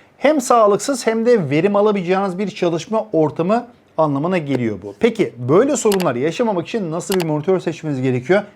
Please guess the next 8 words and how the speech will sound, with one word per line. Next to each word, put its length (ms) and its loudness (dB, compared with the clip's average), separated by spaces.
İşte 300 -2
bugün 260 0
A 240 4
O 80 4
C'nin 360 -2
yirmi 360 2
dört 200 4
ve 340 2